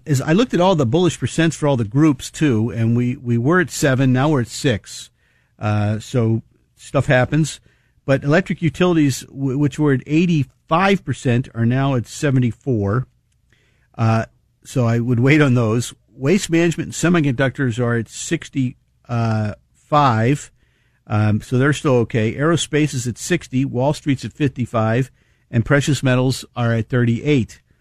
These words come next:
We do have three groups that are unfavored that are below thirty. They are drugs,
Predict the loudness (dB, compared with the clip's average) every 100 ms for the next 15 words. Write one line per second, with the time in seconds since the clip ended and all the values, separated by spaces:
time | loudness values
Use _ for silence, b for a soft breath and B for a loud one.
0 | _ _ _ 0 2 4 4 2 0 -2
1 | -2 2 0 0 -2 -2 -2 0 2 2
2 | 0 2 0 0 -2 -2 -2 0 2 0
3 | 0 0 2 0 0 0 -2 -2 0 0
4 | 0 -6 -18